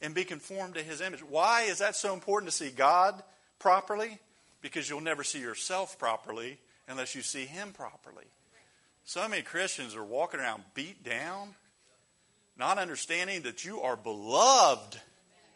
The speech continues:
You are beloved.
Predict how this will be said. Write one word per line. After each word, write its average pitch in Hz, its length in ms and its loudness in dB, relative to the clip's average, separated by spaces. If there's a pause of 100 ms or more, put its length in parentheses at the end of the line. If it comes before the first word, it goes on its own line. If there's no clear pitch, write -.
(1040)
You 233 200 -6
are 226 160 2
beloved. 180 1120 -4